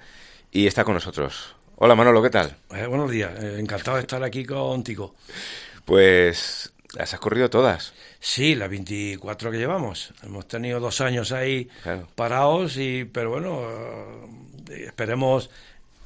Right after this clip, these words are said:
Speaker 2: eh, esperemos, mm, salir y llegar este año también,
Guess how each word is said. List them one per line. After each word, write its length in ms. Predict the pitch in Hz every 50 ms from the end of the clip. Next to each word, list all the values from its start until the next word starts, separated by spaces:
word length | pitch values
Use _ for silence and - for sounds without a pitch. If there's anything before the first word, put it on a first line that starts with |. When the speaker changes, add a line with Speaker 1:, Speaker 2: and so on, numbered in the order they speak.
| - - - - - -
Speaker 2:
eh, 140 | - - - - - - - - - - - - - - - - -
esperemos, 680 | - - - 120 120 120 127 131 135 135 131 - - - - - -
mm, 420 | - - 156 143 139 135 131 131 120
salir 540 | - - 123 123 131 147 160 180 220 190 -
y 120 | 139 123
llegar 300 | 113 117 110 104 117 120 123
este 180 | 120 117 - 151
año 140 | 147 147
también, 400 | 139 143 139 156 202 214 185 135